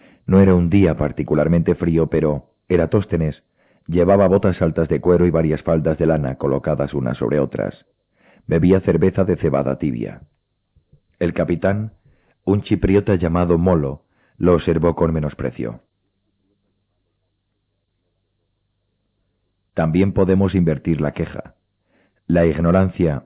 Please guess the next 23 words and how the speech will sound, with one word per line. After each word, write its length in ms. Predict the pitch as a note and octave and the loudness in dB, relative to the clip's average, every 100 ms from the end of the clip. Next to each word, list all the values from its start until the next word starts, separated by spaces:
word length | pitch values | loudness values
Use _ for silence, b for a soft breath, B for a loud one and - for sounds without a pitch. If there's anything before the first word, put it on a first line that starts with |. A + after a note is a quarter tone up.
| _ | _
de 160 | E2 F2 | -2 0
los 200 | F2 - | 0 0
instruidos, 760 | E2 - F2 F#2 D#2+ D2 - _ _ | -6 -4 0 2 0 -4 -8 _ _
las 220 | - F2 D2+ | -2 -2 -2
lagunas 460 | D2 F2 E2 D2 | 0 2 2 0
de 80 | D2 | -4
los 140 | B1 - | -6 -4
eruditos. 640 | C2+ E2 F2 C#2 B1+ - _ _ _ _ _ _ _ _ | -4 -2 -2 -4 -8 -14 _ _ _ _ _ _ _ _
Se 160 | - E2+ | -2 0
pasó 280 | E2+ E2 F#2+ | 2 2 4
la 80 | |
mano 280 | F#2+ G2+ G#2+ | 4 4 2
sobre 220 | F#2 F2+ | 0 0
la 100 | F2 | 2
nariz 360 | E2+ E2+ G2+ G2+ _ _ _ _ | 2 2 0 -2 _ _ _ _
redonda 680 | D#2+ F2 F2 F#2+ D2+ C#2 - _ _ _ _ _ | -4 -2 2 0 -2 -6 -10 _ _ _ _ _
y 140 | F2 | 0
arqueó 320 | F2+ D#2 G2 | 2 2 2
los 160 | G2 D#2 | 4 4
labios 580 | F2 E2 D#2+ D2 - _ _ _ | 0 0 -2 -4 -8 _ _ _
hacia 380 | E2+ D#2+ F2 D#2 | -6 -4 -4 -2
abajo. 500 | D2 D2 - G1+ G#1+ _ _ _ _ _ _ _ _ _ - | -2 -4 -8 -12 -14 _ _ _ _ _ _ _ _ _ 0
Isis 540 | G2+ - G#2 G#2 - | 0 2 -2 -2 -10